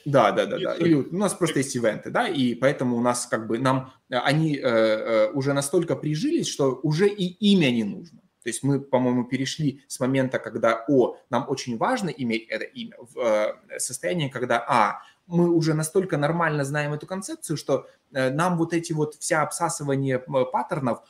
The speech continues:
Speaker 1: о, мы передаём стейт туда вот в ивент или нет, да нам как бы пофигу, мы, мы как бы, что нам удобнее здесь, так мы и сделаем.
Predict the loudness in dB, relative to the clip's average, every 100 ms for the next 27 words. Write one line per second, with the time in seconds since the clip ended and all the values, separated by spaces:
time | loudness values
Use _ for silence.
0 | _ 6 6 6 0 -2 -2 0 2 0
1 | -2 -2 0 0 -4 -2 0 2 0 -4
2 | -8 -4 -2 0 -2 -2 -2 -2 -6 _
3 | _ 0 2 2 0 -4 -6 -8 -4 -4
4 | -2 -2 -4 -4 -2 0 2 2 0 -2
5 | 0 0 0 -6 -2 2 2 2 0 -2
6 | 0 0 0 -2 -2 -6 -4 -2 -2 0
7 | 2 4 2